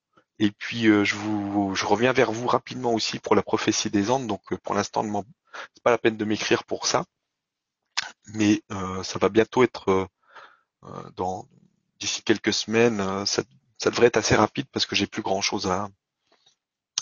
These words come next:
à faire sur le site pour que ce soit OK. Maintenant que je vois à peu près comme, ce qu'il faut comme outil pour que ça se passe bien, pour qu'on puisse créer des groupes, euh, facilement, et cetera.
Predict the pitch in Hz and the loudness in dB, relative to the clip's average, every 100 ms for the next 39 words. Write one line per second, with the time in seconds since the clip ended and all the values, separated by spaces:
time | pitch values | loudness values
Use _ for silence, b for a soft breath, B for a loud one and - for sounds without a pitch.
0 | - 107 - 127 - - 107 - - - | -4 -2 0 0 0 0 0 2 -2 -6
1 | - - - - 98 - - _ _ _ | -14 -10 -4 -2 -2 0 -4 _ _ _
2 | _ _ _ _ _ - - 107 110 104 | _ _ _ _ _ -8 -4 -2 -2 -4
3 | 98 98 101 104 - 113 - 104 98 - | -4 0 0 0 -2 -2 -2 -4 -4 -6
4 | - 107 - - 107 104 - 143 - - | -4 -4 -2 -2 -2 -2 -4 -6 -8 -10
5 | - - 98 - 104 98 107 135 - B | -4 0 0 0 -2 -2 -2 -2 -4 B
6 | B B B - - 104 - 117 - - | B B B -10 -6 -6 -6 -6 -6 2
7 | 110 110 95 - 113 - 95 - 101 - | 4 4 0 -4 -8 -6 -6 -2 0 0
8 | 101 110 101 - - - | -2 -6 -6 -8 -8 -8